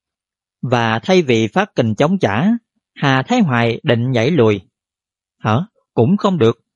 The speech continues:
Trừ phi ta phải sử dụng vận một ít sở học giới hạn đã được lão tả hộ pháp chỉ điểm.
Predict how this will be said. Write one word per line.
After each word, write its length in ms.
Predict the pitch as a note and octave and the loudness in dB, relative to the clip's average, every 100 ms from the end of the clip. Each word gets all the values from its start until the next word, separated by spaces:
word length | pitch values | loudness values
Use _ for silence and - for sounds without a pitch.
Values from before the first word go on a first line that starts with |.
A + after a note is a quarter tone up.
| _ _ | _ _
Trừ 220 | D#3 B2 | 0 0
phi 320 | A#2+ F3+ F#3+ F#3+ | 2 2 2 0
ta 120 | A3+ | -2
phải 260 | D3+ D#3+ | 0 -2
sử 180 | A3 D3+ | 0 0
dụng 340 | F#3+ C3 A#2 C#3 - _ | 2 2 0 -4 -10 _
vận 360 | C3+ A#2+ A#2 C#3 | -2 -2 0 -2
một 120 | A2+ | -2
ít 140 | A3 - | -2 -2
sở 200 | - C3 F3 | -2 0 0
học 160 | A#2+ - | -4 -4
giới 260 | C#3+ F#3 A#3 | 0 2 2
hạn 320 | B2+ G2+ B2 | 0 -2 -4
đã 160 | - G3+ | -2 0
được 240 | D#3 A#2+ | 0 0
lão 200 | A#2+ A#2+ | -2 -2
tả 340 | F#3+ G#2 B2 G3+ | -2 -4 -2 -2
hộ 140 | A#2+ G#2 | -2 -4
pháp 200 | F#3+ - | -4 -2
chỉ 160 | C#3 | -2
điểm. 280 | C#3 A2+ F#3 | 0 2 0